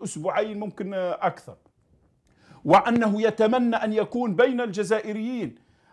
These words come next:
هو الآن ظهور هدفه يقول أنني بخير. أنا أقول بأن الظهور من حيث الشكل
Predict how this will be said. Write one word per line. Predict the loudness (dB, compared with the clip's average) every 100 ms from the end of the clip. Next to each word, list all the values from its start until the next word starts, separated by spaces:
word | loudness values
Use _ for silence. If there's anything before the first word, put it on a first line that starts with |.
| 0
هو | 2 4
الآن | 4 6 6 4 -2 -12 -18 -6
ظهور | 0 2 2 0 -2 -2 -14 _ _ -8
هدفه | 2 2 2 -2 -2
يقول | -2 -2 -4 -6 -2
أنني | -4 -2 -6
بخير. | -8 -10 -16 -18 _ _ -16 0
أنا | 4 4 4
أقول | 4 2 -2
بأن | -4 -4 -2 -2
الظهور | 0 0 2 0
من | -2 -4
حيث | -4 -4
الشكل | -6 -2 -2 -4